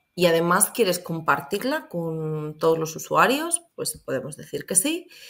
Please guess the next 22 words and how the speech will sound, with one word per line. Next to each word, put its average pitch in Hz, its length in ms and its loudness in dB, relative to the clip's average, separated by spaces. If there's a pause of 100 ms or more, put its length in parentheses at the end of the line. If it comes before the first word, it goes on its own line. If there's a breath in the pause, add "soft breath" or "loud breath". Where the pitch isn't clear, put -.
(560 loud breath)
Y 180 160 6
así 170 280 4
otras 160 260 0
personas, 185 500 -2
pues, 160 220 -4
com-, 151 380 -8
verían 170 580 2
esta, 151 600 2
este 160 240 -2
filtro 151 800 0
que 156 100 -6
hemos 151 200 -4
personalizado, 156 880 -2
pues, 185 180 -8
imaginar 147 560 -6
para 156 200 0
trabajar, 147 920 2
no 139 80 -10
sé, - 220 -4
alguna 135 320 -8
acción 131 300 -12
comercial. - 480 -12